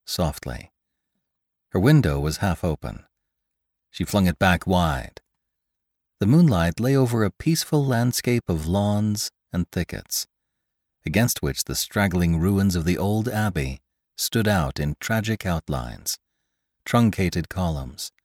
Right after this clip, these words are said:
mutilated arches, fragments of porches, and shreds of flying buttresses. A light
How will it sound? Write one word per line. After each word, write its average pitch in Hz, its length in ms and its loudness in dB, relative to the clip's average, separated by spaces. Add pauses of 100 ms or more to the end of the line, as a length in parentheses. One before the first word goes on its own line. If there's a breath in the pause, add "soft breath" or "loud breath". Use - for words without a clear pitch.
(320)
mutilated 82 580 0
arches, 80 640 -6 (600)
fragments 85 640 0
of 65 240 -12
porches, - 680 -8 (380)
and 73 140 -6
shreds 92 520 -2
of 71 140 -6
flying 80 480 0
buttresses. 71 800 -8 (1400)
A 95 60 0
light 139 240 2